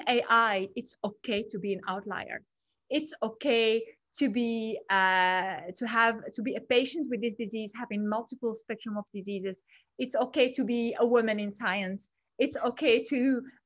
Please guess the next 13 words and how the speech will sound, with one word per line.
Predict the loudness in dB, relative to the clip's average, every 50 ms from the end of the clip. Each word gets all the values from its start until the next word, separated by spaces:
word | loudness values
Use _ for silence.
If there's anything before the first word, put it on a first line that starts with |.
| -2
uh, | -2 -2 -2 -2 -8 -6 -2
to | -2 0
not | 2 2 0 0 -2 -6 -4
fit | -2 -2 -2 -2 -6
the, | -2 2 4 4 4 4 0 -2 -6 _ _ -8
the | -6
norm. | -2 -2 0 -2 -2 -4 -8 -12 _ _ _ -20 -20 _ _ -2
And | 0 0
I'm | 0 -2 -4 -10 -8
bringing | -2 0 2 2 2 0 -2 0
these | 0 0 0 0
techniques | -2 -2 -2 0 -2 0 0 0 -2 -4 -6 -12 -12 -8 -6
to | -4 -4 -4 -4 -6